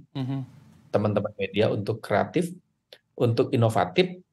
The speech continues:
Speaker 2: menampilkan selling point unik, gitu kan. Dan yang tidak kalah penting, barangkali kalau boleh menurunkan tensi sedikit, adalah kolaborasi.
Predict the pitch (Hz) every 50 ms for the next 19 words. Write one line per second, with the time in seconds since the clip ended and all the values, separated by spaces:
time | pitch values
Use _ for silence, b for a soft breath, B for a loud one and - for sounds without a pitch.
0 | _ _ _ _ _ _ _ - - 151 127 131 131 131 127 127 117 120 120 135
1 | 127 117 - 120 117 117 - 117 110 110 110 107 110 107 - 110 110 110 110 107
2 | 110 110 - 107 104 110 110 135 180 180 - - 170 - - 90 85 90 90 98
3 | 104 117 127 123 123 127 117 110 110 113 110 110 107 110 113 110 107 110 131 131
4 | 135 117 104 98 98 98 98 107 104 101 104 - 104 101 101 98 98 110 110 117
5 | 107 107 104 104 104 98 98 98 - 98 95 95 95 101 98 95 95 95 101 -
6 | 92 87 113 110 - - 92 92 98 101 - - 98 95 92 95 117 123 92 -
7 | - - - 87 87